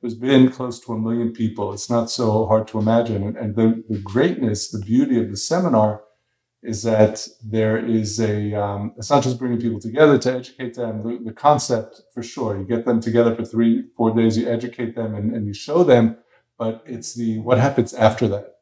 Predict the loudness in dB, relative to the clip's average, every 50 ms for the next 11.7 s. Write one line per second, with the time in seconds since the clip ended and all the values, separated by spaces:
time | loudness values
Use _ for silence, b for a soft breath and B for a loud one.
0 | _ _ _ _ _ _ _ -8 -6 -4 -4 -4 -6 -8 -10 -6 -2 0 0 2
1 | 2 2 0 0 -2 2 4 6 6 6 4 2 -2 -6 -8 -8 -6 -6 -4 -2
2 | -2 -2 -4 -4 -6 -10 _ _ _ _ _ _ _ _ _ _ _ _ _ _
3 | _ _ _ _ _ _ _ -2 4 6 6 6 6 4 2 -4 -6 -4 -4 -4
4 | -4 -4 -6 -8 -12 -12 -14 -14 -16 -18 -20 _ _ _ _ _ _ _ _ -10
5 | -2 2 4 4 4 4 2 2 4 6 6 6 4 2 -2 -8 -12 _ _ _
6 | _ _ _ -20 -16 -16 -14 -14 -16 -16 -16 -16 -6 0 2 4 4 4 4 2
7 | 0 -4 -4 -4 -8 -12 -16 -14 -14 -14 -14 -16 -16 -14 -14 -12 -12 -12 -14 -16
8 | -18 -20 -16 -2 4 6 6 6 4 2 -6 -18 b b b b b b _ -10
9 | -2 2 2 2 2 0 -2 0 0 0 0 2 2 4 4 4 4 2 2 0
10 | 0 -2 -4 -8 -12 -12 -12 -14 -16 -14 -12 -12 -12 -14 -6 0 2 4 6 6
11 | 6 6 4 0 -4 -4 -2 0 0 2 0 0 -2 -4